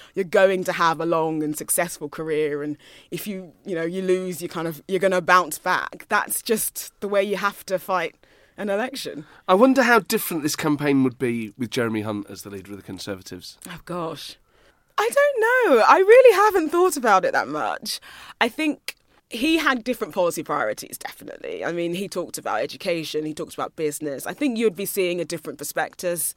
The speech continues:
Speaker 1: I kind of think, having worked at C C H Q, and I used to work for the party chairman, that the machine of C C H Q is so good and that we do tend to keep our manifestos quite simple and straightforward.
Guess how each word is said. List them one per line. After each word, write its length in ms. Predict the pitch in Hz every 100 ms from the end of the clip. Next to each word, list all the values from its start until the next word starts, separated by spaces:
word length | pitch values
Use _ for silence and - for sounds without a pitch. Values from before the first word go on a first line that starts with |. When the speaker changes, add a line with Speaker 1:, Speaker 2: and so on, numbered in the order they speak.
| - - - - - _ -
Speaker 1:
I 80 |
kind 320 | 392 381 415 359
of 80 |
think, 300 | 262 185 175
having 280 | 214 262 233
worked 300 | 208 185 -
at 180 | 185 -
C 160 | - 180
C 140 | 165
H 160 | - -
Q, 340 | 180 170 160
and 120 | 151
I 40 | 131
used 180 | 156
to 60 | 185
work 120 | -
for 100 | -
the 80 | 165
party 400 | - 156 151 156
chairman, 640 | 180 175 151 - - 127 - - - _
that 340 | - 170 113 - _ -
the 240 | 190 214 196
machine 560 | 190 196 - 226 208
of 240 | 185 170 -
C 140 | 196
C 160 | 170 170
H 140 | -
Q 160 | - 170
is 100 | 160
so 260 | - 156
good 520 | 151 175 127 78 117 - - - _
and 500 | 151 151 139 160 - -
that 280 | 180 151
we 180 | 180 202
do 260 | 170 214 208
tend 300 | - 185 165
to 60 |
keep 200 | - 185
our 120 | 165 165
manifestos 640 | 156 156 151 147 151 147
quite 340 | - 180 156
simple 340 | - 165 151 156
and 100 | 151
straightforward. 760 | - 147 - 165 104 64 -